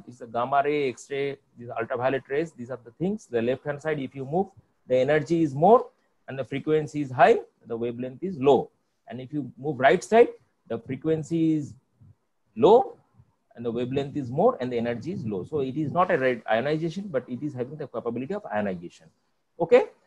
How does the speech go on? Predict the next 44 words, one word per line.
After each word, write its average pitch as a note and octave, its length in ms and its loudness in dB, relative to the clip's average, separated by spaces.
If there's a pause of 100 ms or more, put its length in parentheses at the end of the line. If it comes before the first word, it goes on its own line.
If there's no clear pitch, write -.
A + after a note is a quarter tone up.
(180)
Now E3 240 6
this E3 200 -2
is F#3+ 120 -6
the F3 100 2
radiation E3 440 -2
degradation F#3 540 -2
occurs F3+ 380 -2
for E3+ 120 -6
the D#3+ 120 -6
first, F3+ 420 2 (480)
uh, A#2+ 300 -2
first - 360 -4
cla-, B2 240 0
uh, A#2 180 -4 (380)
classes D3+ 280 2
of F3+ 160 -2
plastics. D#3 480 0
That C3 180 -2
is C#3 100 -6
one, D#3+ 500 0 (280)
two, E3+ 320 4 (100)
four, F3 480 0 (180)
five, D#3+ 340 2
and B2+ 200 -4
six. - 420 0 (580)
What E3+ 220 6
is G3+ 220 -2
basically F3+ 400 0
do? A#3 260 -2 (340)
What D3 140 2
is E3 80 -2
basically D#3 280 -2
does? G3 340 6
It C#3+ 140 -6
is E3+ 100 0
the F3 80 2
loss. D3+ 380 2 (120)
This C#3+ 280 -6
is E3+ 80 -6
the, F3 280 8
this C#3 180 -10
is E3 40 -10
the E3 80 -4
thing. G#3 340 2